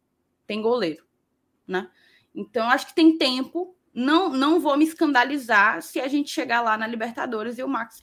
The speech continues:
pelo contrário, se a gente chegar na Libertadores e o Max ti-,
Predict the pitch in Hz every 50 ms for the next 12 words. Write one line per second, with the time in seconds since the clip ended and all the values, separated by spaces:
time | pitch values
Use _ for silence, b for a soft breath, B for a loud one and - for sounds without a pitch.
0 | _ - 269 277 359 427 554 554 - - 247 208 190 - 165 - _ _ _ _
1 | _ _ _ _ _ _ _ _ - - 302 269 269 233 370 508 571 - - -
2 | - 415 320 277 262 247 247 240 254 233 214 226 226 226 233 226 220 196 185 196
3 | 190 185 208 196 202 202 202 226 285 320 320 - - - - - - - 233 -